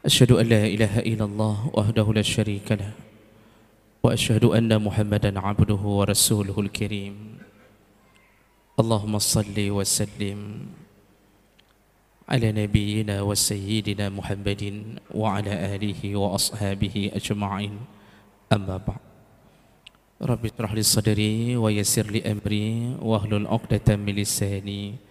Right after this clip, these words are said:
yafqahu qawli. Segala puji bagi Allah, kemudian salawat dan salam kepada Rasulullah, pada keluarga dan seluruh sahabat-sahabatnya.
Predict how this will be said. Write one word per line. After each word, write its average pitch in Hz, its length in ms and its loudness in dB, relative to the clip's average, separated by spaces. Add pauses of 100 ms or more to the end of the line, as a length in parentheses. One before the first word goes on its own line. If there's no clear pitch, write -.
(340)
yafqahu 101 640 0
qawli. 98 400 -4 (1400)
Segala 113 380 2
puji 117 260 6
bagi 104 240 2
Allah, 113 560 0
kemudian 107 320 -2
salawat 107 320 2
dan 107 160 0
salam 101 400 -2
kepada 101 320 -4
Rasulullah, 101 640 -4 (1700)
pada 107 180 4
keluarga 107 640 0
dan 104 80 -4
seluruh 104 380 0
sahabat-sahabatnya. 101 960 -6